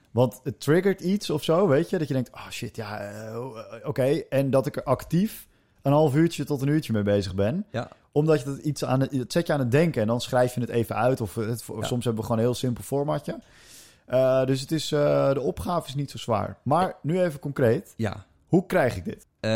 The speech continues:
Speaker 2: we hebben een, eh, landingspagina. Die staat op richting punt T O.
Speaker 1: Ja.
Speaker 2: En daar, eh, eh, daar staat, eh, heel basaal even de informatie.
Speaker 1: En een knop met meld je aan. En als je daarop klikt,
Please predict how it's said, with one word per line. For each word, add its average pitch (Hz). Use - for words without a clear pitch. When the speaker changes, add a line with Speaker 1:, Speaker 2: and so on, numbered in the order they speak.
Speaker 2:
we 101
hebben 113
een, 92
eh, 87
landingspagina. 147
Die 113
staat 107
op 101
richting 101
punt 92
T 90
O. 139
Speaker 1:
Ja. -
Speaker 2:
En 107
daar, 131
eh, 107
eh, 95
daar 107
staat, 90
eh, 90
heel 101
basaal 92
even 92
de 85
informatie. 98
Speaker 1:
En 160
een 123
knop 113
met 90
meld 123
je 139
aan. 143
En 110
als 113
je 87
daarop 107
klikt, 170